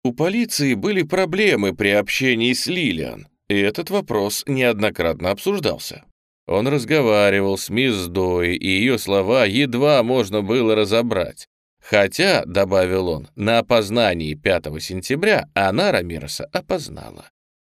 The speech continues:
Тайнан встал на сторону защиты и сказал, что если они хотят, чтобы мисс Дой была на трибуне,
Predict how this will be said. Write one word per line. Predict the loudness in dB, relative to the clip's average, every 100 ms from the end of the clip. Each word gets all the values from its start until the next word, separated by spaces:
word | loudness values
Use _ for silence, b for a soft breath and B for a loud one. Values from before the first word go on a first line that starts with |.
| _
Тайнан | -4 -2 -2 -2
встал | -4 -4 -2 0
на | 0 -2
сторону | -4 -2 -2 0 -2
защиты | -2 -2 -2 -4 -2 0
и | 0
сказал, | 0 0 2 -2
что | -2 -2
если | 0 0 0
они | -2 -2 -2
хотят, | -2 -2 0 0 -2
чтобы | -8 -6 -4 -4
мисс | -2 -2 -4
Дой | -6 -2 0 0
была | -2 -2 0 -2
на | -4
трибуне, | -6 -6 -4 -6 -8 -14